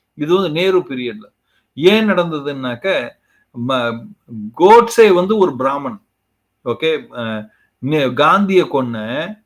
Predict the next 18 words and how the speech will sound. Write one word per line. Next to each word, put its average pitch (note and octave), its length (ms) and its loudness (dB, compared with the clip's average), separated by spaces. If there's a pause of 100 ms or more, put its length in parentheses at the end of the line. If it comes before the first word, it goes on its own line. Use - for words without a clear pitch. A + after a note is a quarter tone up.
(220)
கோட்சே F#3+ 400 2
வந்து F#3+ 220 2
ஒரு D3 100 0
பிராமணன். C3 520 -4
அதுக்கு C#3+ 420 -4
பழிவாங்கும் G#3 800 2
நடக்கும் C#3+ 400 -4
நடவடிக்கைகளாக B2 1200 -4 (600)
பிராமன் F3 480 2
ஜெனசைடு C#3 500 -2
நடக்குது. G#2+ 420 -10
இதெல்லாம் D3 320 0
பத்தி F3 260 -2
யாருக்கும் D#3 580 -2
நீதி D3+ 320 -4
கிடையாது, C3 540 0
ஒண்ணும் C3 240 -4
கிடையாது A2 400 -4